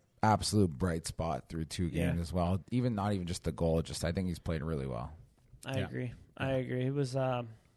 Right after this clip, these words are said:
Speaker 2: and Mike Smith. Oh, Mike Smith iced it here. I really wanna see what <laughs> happens. That was a wildly unnecessary icing from Mi-, Mike Smith. I hope that the Tampa Lightning,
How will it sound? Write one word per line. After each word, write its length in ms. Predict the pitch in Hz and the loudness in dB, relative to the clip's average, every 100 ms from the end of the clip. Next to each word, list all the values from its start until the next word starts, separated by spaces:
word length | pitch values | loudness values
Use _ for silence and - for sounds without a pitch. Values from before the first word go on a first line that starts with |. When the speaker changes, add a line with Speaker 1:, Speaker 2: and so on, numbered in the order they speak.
| _ _ _ _ - - - _ - | _ _ _ _ -20 -20 -20 _ -8
Speaker 2:
and 140 | 131 | -6
Mike 160 | 127 139 | -4 -6
Smith. 260 | - 143 - | -4 -6 -6
Oh, 140 | - 123 | -10 -10
Mike 160 | 104 170 | -8 -10
Smith 220 | - 320 - | -8 -8 -2
iced 320 | 156 143 - | -2 -2 -10
it 80 | - | -14
here. 240 | - - - - | -14 -16 -18 -8
I 80 | |
really 240 | 127 151 196 | -4 -2 -2
wanna 180 | 170 147 | -2 -2
see 140 | - | -2
what 140 | 120 104 | -4 -4
<laughs> 140 | - | -10
happens. 260 | - - - - - _ _ _ - - | -14 -16 -18 -20 -20 _ _ _ -20 -2
That 140 | 147 226 | 4 8
was 100 | 226 | 8
a 60 | 170 | 6
wildly 580 | 147 147 156 165 151 151 | 4 8 10 10 8 6
unnecessary 720 | 143 139 127 - 120 123 120 | 6 4 -2 -4 -2 -2 0
icing 300 | 117 117 120 | 0 -2 -8
from 220 | 104 110 110 | -10 -12 -12
Mi-, 80 | 110 | -10
Mike 220 | 123 117 - | -8 -8 -6
Smith. 280 | 117 107 - - - - - | -8 -10 -10 -20 -20 -16 -2
I 60 | |
hope 220 | 135 175 175 | 4 4 2
that 120 | - | -6
the 60 | 123 | -8
Tampa 460 | - 127 - - | -8 -8 -8 -8
Lightning, 460 | 120 117 120 117 | -2 -2 -4 -8